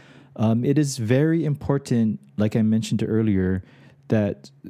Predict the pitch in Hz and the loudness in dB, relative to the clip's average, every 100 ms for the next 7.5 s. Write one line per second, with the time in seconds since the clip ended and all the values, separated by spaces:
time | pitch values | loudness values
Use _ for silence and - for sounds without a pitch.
0 | - 139 - 165 160 - - - 143 127 | -4 -2 0 0 0 -2 -4 0 2 2
1 | 113 104 98 117 110 110 104 - 104 117 | 0 -2 -2 0 2 2 0 -2 -2 0
2 | 127 117 113 113 107 104 95 - 113 101 | 0 0 0 -2 -2 -2 -2 -2 -2 0
3 | 90 - 185 214 - 139 113 110 - 104 | -2 -2 0 0 0 0 0 0 0 0
4 | 101 98 107 104 - 107 98 - 110 113 | 0 -2 -4 -4 -2 -2 -2 -2 0 0
5 | - 98 95 90 107 95 92 - 220 233 | -2 -2 -2 -2 -4 -4 -4 2 2 4
6 | 98 92 - - - - - - 110 - | 0 -2 -8 -20 -20 -20 -10 -2 -2 0
7 | 127 - 123 104 - | -2 2 0 0 -6